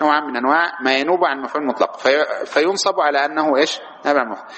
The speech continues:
فأصلها مثلًا في غير القرآن فأن يقال: "فلا تميل ميلا كل الميل"،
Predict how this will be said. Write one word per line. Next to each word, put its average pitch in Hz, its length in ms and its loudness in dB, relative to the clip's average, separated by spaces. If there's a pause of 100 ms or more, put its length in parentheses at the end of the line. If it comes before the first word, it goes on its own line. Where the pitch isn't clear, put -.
(160)
فأصلها 175 540 0
مثلًا 190 340 -2
في 185 120 -4
غير 170 140 4
القرآن 165 240 0
فأن 160 160 -2
يقال: 170 320 2
"فلا 175 280 4
تميل 170 380 2
ميلا 190 580 2
كل 170 260 0
الميل"، 98 340 -4